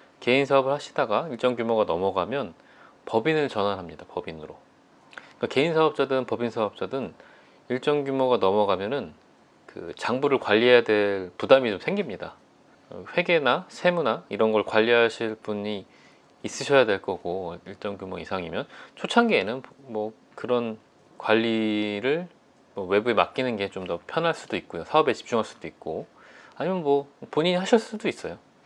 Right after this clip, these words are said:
제가 꾸준히 영상을 올려드릴 테니까 그거 보시면서 따라 하셔도 되고요. 그리고 요즘은 워낙, 요즘은 또 다들 검색을 하시면은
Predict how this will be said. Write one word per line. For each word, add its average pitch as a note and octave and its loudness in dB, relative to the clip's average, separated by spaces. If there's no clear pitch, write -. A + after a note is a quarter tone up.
제가 G#2+ 4
꾸준히 F3 0
영상을 G2 -2
올려드릴 G#2+ 2
테니까 G2 -6
그거 B2+ 6
보시면서 A#2 -2
따라 D3 0
하셔도 B2+ -2
되고요. E2+ -10
그리고 G#2+ -6
요즘은 B2 -2
워낙, F#2 -2
요즘은 A#2+ -2
또 F#2+ -4
다들 F#2+ 2
검색을 B2 0
하시면은 B2 -6